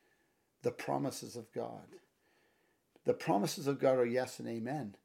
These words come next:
He promised us that he was going to set us free from the powers of darkness. He was going to transform us into his image. He's given us all things that pertain to life and godliness. So today,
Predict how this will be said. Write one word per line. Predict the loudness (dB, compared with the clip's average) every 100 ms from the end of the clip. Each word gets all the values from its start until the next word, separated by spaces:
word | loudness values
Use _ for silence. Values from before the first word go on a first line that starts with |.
| _
He | -2 -2
promised | 0 8 10 10 6 4 4
us | 4 2 -6 -12 -16 _ _ _ _
that | 4 6
he | 6
was | 4
going | 6 6 6
to |
set | 2 2 4
us | 4 0
free | -4 0 0 0 -8 _
from | -6 -2
the | -2
powers | -2 0 0 -2
of | -2
darkness. | 2 2 2 -12 -12 -14 -16 _ -20 -20 0
He | 6
was | 8
going | 8 6
to | 6
transform | 4 0 4 4 4 -2 4 4 8
us | 6 4 -4 -14 _ _ -20 2
into | 4 6
his | 6 6
image. | 4 2 0 -6 -14 -16 _ _
He's | -2 6
given | 8 8
us | 6 8
all | 8
things | 8 6 4
that | 4
pertain | 2 0 0 4
to | 2
life | 4 2 2
and | 0
godliness. | 4 2 2 -2 -2 -6 -14 -20 _ _ -20 _ _ _ _
So | 4 6
today, | 8 10 12 12 12 4